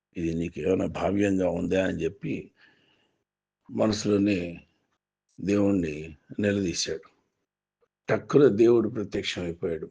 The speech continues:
భక్తుడి ముందు. "ఏంటేంటి, ఏమంటున్నావు చెప్పు" అని అన్నాడు. మళ్ళీ నివ్వెరపోయాడు. "నిజమా, లేకపోతే ఎవరైనా వేషం వేసుకొని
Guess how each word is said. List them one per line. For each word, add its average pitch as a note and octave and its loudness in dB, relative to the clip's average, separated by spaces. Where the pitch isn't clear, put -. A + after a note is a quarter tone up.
భక్తుడి G2 -6
ముందు. D#2+ -8
"ఏంటేంటి, B2+ 0
ఏమంటున్నావు G#2 0
చెప్పు" F2 -4
అని F2 -8
అన్నాడు. D#2+ -10
మళ్ళీ A#2 8
నివ్వెరపోయాడు. G#2 4
"నిజమా, G2+ 2
లేకపోతే G2+ 0
ఎవరైనా F#2+ -2
వేషం G#2 4
వేసుకొని F#2 -2